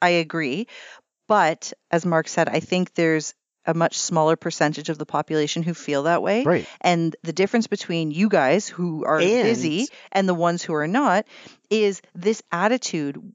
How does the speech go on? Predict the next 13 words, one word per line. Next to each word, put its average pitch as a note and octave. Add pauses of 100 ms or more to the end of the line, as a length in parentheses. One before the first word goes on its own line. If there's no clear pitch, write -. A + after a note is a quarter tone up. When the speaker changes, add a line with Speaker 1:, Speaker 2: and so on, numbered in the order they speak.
(160)
Speaker 1:
of, D#3 (300)
"They G3
don't G3
wanna D#3+
see D#3+
me D3
because D3
I'm D3
a C#3
male." B2
Like, E3+
it's G3
this F#3